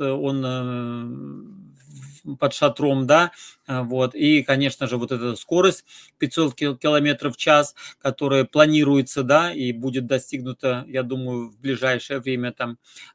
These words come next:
Вот. Но, а, особенно для данных людей, ну, как вы видите, в общем-то, люди такие бизнес, э, на-, направлены, по крайней мере, это чувствуется, да, что вот им, э, это интересно. И именно грузовые решения стали объектом повышенного интереса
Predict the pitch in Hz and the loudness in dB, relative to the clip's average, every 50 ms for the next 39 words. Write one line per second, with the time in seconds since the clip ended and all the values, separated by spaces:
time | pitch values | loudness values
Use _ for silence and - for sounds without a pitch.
0 | _ - 127 131 127 117 - _ - - - _ - 143 156 190 214 226 226 214 | _ -8 -4 -4 -4 -4 -6 _ -16 -20 -20 _ -8 -4 -2 0 0 0 0 0
1 | - - - - 135 135 135 131 127 127 131 - - - - 143 - - - - | -2 -4 -4 -2 0 0 2 2 2 2 0 -2 -4 -6 -8 -8 -8 -6 -2 0
2 | 196 214 196 196 196 190 180 175 175 170 - - 131 139 139 139 127 123 147 160 | 0 2 2 2 2 2 2 0 0 -2 -4 -6 -2 0 2 2 2 4 4 4
3 | 165 156 143 135 123 - 120 123 123 123 113 123 147 185 208 202 170 151 - 139 | 4 4 2 0 -4 -4 -4 -4 -6 -4 -2 0 2 2 2 0 -2 -4 -4 -6
4 | - - 147 135 135 151 147 135 120 - - 123 - - - 147 147 131 - - | -4 -4 -4 -2 0 0 0 0 0 -2 -6 -14 -16 -8 -4 -4 -2 -2 -4 -6
5 | 127 123 120 - 123 107 - - - - - _ _ _ 147 147 185 196 160 151 | -8 -8 -6 -6 -8 -8 -8 -12 -20 -20 -20 _ _ _ -2 0 0 0 0 0
6 | 127 - 131 - - 143 131 123 135 190 185 160 143 170 185 175 - - 175 - | -2 -2 -2 -2 -2 -2 -2 0 0 0 2 2 2 0 -2 -2 -4 -6 -10 -12
7 | - 165 160 160 156 160 165 165 165 165 156 - - 156 160 151 - 165 160 156 | -12 -10 -8 -8 -6 -6 -6 -4 -4 -6 -6 -6 -6 -4 -4 -4 -2 2 4 4
8 | 156 147 151 151 147 139 - 147 139 - 151 151 147 147 147 147 143 139 123 - | 4 4 2 -2 -4 -2 -4 -4 -2 0 0 0 2 0 0 0 0 0 -2 -4
9 | - - - 160 143 127 - - 139 131 123 - 135 123 120 139 147 139 - - | -8 -10 -6 -6 -6 -6 -6 -4 -4 -4 -4 -6 -10 -6 -2 -2 -2 -2 -2 -6
10 | - 120 117 120 - _ - - - _ _ _ _ - 147 139 135 139 135 135 | -10 -8 -8 -8 -10 _ -16 -20 -20 _ _ _ _ -4 -2 -2 0 0 -2 -2
11 | 135 139 - - 156 139 135 127 - 139 135 127 123 143 139 139 135 127 - 147 | -4 -4 -6 -4 -2 -2 -2 -2 -2 -2 -4 -4 -4 -4 -2 -2 -2 -4 -6 -8
12 | 156 165 175 185 190 175 160 143 147 170 165 151 170 165 147 143 139 135 127 120 | -8 -6 -4 -4 -4 -4 -2 -2 0 0 0 2 2 0 2 2 0 0 0 -2
13 | - - 190 196 202 190 185 143 - - 151 147 143 139 135 120 123 156 170 - | -4 -2 -2 -2 -2 -2 -4 -6 -4 -2 -2 0 2 2 0 0 0 -2 -4 -4
14 | - 147 123 - 131 127 123 151 170 - - 156 147 135 135 131 123 - 135 127 | -8 -10 -6 -4 -2 -2 -2 -2 -4 -6 -6 -6 -4 -4 -4 -4 -6 -6 -6 -4
15 | 127 143 160 - - 143 123 | -4 -4 -4 -4 -6 -8 -10